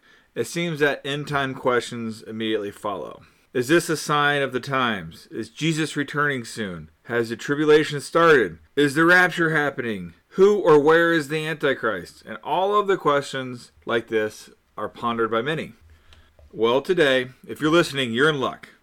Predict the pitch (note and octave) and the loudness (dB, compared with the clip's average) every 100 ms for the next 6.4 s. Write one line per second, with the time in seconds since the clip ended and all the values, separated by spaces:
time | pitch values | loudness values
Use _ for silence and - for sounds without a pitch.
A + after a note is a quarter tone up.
0 | - - _ C3+ E3+ F3 E3+ C#3+ C#3 C#3+ | -20 -20 _ 0 2 2 2 0 2 4
1 | C#3+ C3 C3 C3 A2+ G#2 - D#3 D#3+ E3+ | 4 2 2 0 -2 -6 -4 -2 0 -2
2 | D3 C#3 C3+ - - A2 G#2+ - E3+ F3 | -2 -4 -6 -10 -8 -8 -8 -2 2 2
3 | - G#3 A3 - - _ E3+ F3 F3+ - | -2 -8 -10 -14 -20 _ 0 0 -2 -6
4 | D#3+ D#3 D3+ C3 C3+ - - E3 D#3 C3 | -8 -4 -4 -4 -6 -10 -4 0 2 0
5 | A#2+ - - C#3+ C3+ - - E3 E3 D#3+ | -2 -4 -2 -2 -2 -4 -2 2 4 4
6 | D3+ D3 B2 - | 2 2 0 -2